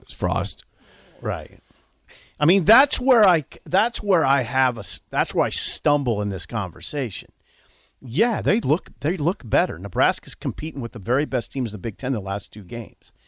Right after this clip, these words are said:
Speaker 2: and clearly, clearly they didn't quit on Fred. Clearly, they're buying in. You hear these guys on the Big Ten Network, like, who was the guy la-, that you like? Your, your
Speaker 1: Robbie
Speaker 2: buddy?
Speaker 1: Hummel was, oh.
Speaker 2: Well, Hummel was doing a game, but
Speaker 1: Andy Katz
Speaker 2: Andy
Speaker 1: was
Speaker 2: Katz.
Speaker 1: yeah.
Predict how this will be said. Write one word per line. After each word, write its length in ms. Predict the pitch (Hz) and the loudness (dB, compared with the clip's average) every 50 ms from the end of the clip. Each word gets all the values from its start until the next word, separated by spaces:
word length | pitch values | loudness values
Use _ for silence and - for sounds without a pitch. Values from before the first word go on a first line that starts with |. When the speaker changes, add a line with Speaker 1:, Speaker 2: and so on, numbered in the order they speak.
| _ _ _ _ _ _ _ | _ _ _ _ _ _ _
Speaker 2:
and 220 | 131 127 110 - - - - - - - | -4 -4 -4 -4 -8 -14 -20 -20 -18 -10
clearly, 720 | - 165 170 180 214 262 262 214 139 123 113 107 104 95 - _ _ _ _ | -8 -6 -2 0 0 2 2 2 2 2 0 0 -2 -4 -8 _ _ _ _
clearly 480 | - - - 180 226 247 214 160 135 120 | -10 -2 2 2 4 4 4 2 2 2
they 140 | 107 113 110 | 2 0 0
didn't 340 | 123 123 117 107 95 - | 2 2 0 0 -2 -6
quit 260 | - - - 202 220 156 | -6 0 2 4 4 4
on 160 | 87 78 78 | 2 0 -4
Fred. 460 | - - 58 60 - - - - - _ _ _ _ _ _ - - - _ _ _ _ | -12 -14 -16 -16 -16 -16 -18 -20 -20 _ _ _ _ _ _ -20 -20 -20 _ _ _ _
Clearly, 840 | - - - 165 202 240 226 202 170 131 127 123 120 113 104 - - _ _ _ _ _ _ _ _ _ | -8 -4 0 2 2 4 4 4 4 4 4 4 2 2 0 -2 -6 _ _ _ _ _ _ _ _ _
they're 160 | 110 135 143 | -2 0 0
buying 420 | 135 110 139 139 135 127 120 113 123 | 2 2 2 2 4 4 2 2 2
in. 200 | 151 151 131 120 | 2 4 4 4
You 80 | 131 | 2
hear 280 | 131 123 - 202 208 208 | 2 0 -2 -2 -2 -2
these 220 | 170 156 135 113 101 | -2 -2 -4 -4 -2
guys 280 | - 131 135 135 120 | 0 2 2 2 0
on 80 | 120 110 | 0 -2
the 60 | 107 98 | -4 -2
Big 200 | 101 123 120 - | -2 -4 -4 -4
Ten 180 | - 123 110 | -4 -4 -2
Network, 420 | 104 117 135 82 98 104 98 - - | 0 0 -2 -2 -4 -6 -6 -6 -6
like, 280 | 101 98 92 90 - - | -6 -6 -6 -6 -8 -8
who 100 | 143 127 | -8 -6
was 160 | 135 131 127 | -6 -8 -10
the 60 | 131 | -8
guy 220 | - 123 123 120 | -8 -6 -6 -4
la-, 200 | 117 123 120 120 - - | -6 -6 -6 -8 -8 -10
that 180 | - 120 101 - | -10 -12 -10 -8
you 200 | 117 117 120 120 | -6 -6 -4 -2
like? 300 | 117 117 117 120 - - | -2 -2 -2 -4 -6 -6
Your, 180 | 113 113 107 - - | -8 -8 -8 -8 -8
your 120 | 117 113 | -4 0
Speaker 1:
Robbie 140 | 110 101 101 110 | 0 2 2 2
Speaker 2:
buddy? 80 | 98 | 0
Speaker 1:
Hummel 360 | 90 101 113 113 113 107 95 95 | 0 0 0 0 2 2 2 0
was, 160 | 98 101 104 - | 0 -2 -2 -4
oh. 120 | 80 87 107 | -4 -2 -2
Speaker 2:
Well, 120 | 131 110 | -2 0
Hummel 320 | 107 131 139 135 139 123 120 | 2 2 2 2 4 4 4
was 120 | 113 104 | 2 2
doing 180 | 110 120 113 113 | 2 0 0 0
a 20 | |
game, 180 | 101 113 117 113 | 0 0 0 2
but 100 | 104 101 | 2 2
Speaker 1:
Andy 140 | 98 95 | 2 0
Katz 300 | 92 - - 107 98 131 | -2 -2 0 2 2 4
Speaker 2:
Andy 120 | 127 120 113 | 4 2 2
Speaker 1:
was 120 | 95 95 | 2 2
Speaker 2:
Katz. 360 | 139 135 120 101 92 - - - | 4 4 4 2 2 -2 -4 -6
Speaker 1:
yeah. 180 | 95 87 82 | -6 -6 -6